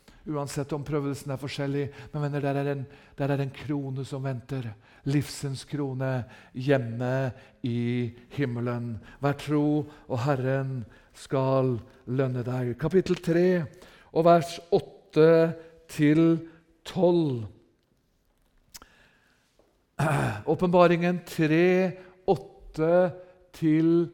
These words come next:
tolv. Du som føler deg liten,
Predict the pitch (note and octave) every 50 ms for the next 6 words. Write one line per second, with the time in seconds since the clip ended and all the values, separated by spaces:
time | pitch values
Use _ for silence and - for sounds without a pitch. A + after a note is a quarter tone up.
0 | - _ _ _ _ _ - - E3 E3+ E3+ E3 C#3 A#2 G2+ F#2 F#2 - _ _
1 | _ _ _ _ _ _ _ _ _ _ _ _ _ _ _ _ _ _ _ _
2 | _ _ _ _ _ _ _ _ _ _ _ _ _ _ _ _ _ _ _ _
3 | _ C#3 D3 E3 - F3+ F3 - F3+ F3 E3+ F3 E3+ F3 F3 F3 F#3 F3+ D#3 C3+
4 | - - - D#3+ E3 E3+ F3